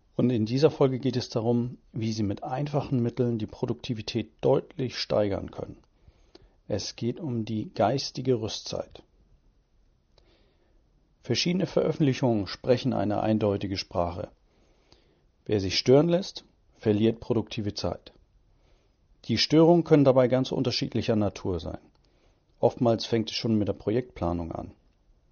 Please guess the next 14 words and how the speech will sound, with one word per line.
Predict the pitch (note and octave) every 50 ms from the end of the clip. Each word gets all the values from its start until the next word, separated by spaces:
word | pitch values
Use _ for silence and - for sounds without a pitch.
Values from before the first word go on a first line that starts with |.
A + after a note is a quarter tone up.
| _ _ _ _ _ _ - _ _ - _ _ _ _ _ - - -
Führen | - - - - B2+ A#2 A2+ A2
auch | - F#2+ F#2+ -
Sie | - - - C3 D3 D#3+
nur | D#3+ C#3+ B2+ A2 F#2+
zweistündige | - - - - - - - - - D3 C3+ C3+ B2+ A#2+ B2 A#2+
Projektsitzungen | - - - B2 A2+ A2 B2 D3+ - - - D3+ C#3+ - - D#3 D3 C#3+
durch, | C#3 C#3+ C#3+ F3+ G3 G#3 - - _ _ _ _ _
in | - A2+
denen | A2 A#2 A2+ A2+ A2 G#2+ A2 - - _ _ -
neue | A2 A2 A2+ B2+ C#3+ D#3+ D3+
kreative | - - - C#3 C3 C3 B2+ C3 - C3+ A#2+ B2
Ideen | - - A2+ A#2 A2+ A#2+ D3 D#3 D#3
entstehen | - - C#3+ - - - D3 D3 D3+ D3
sollen? | C#3 C#3 D3 D#3 F3 F3+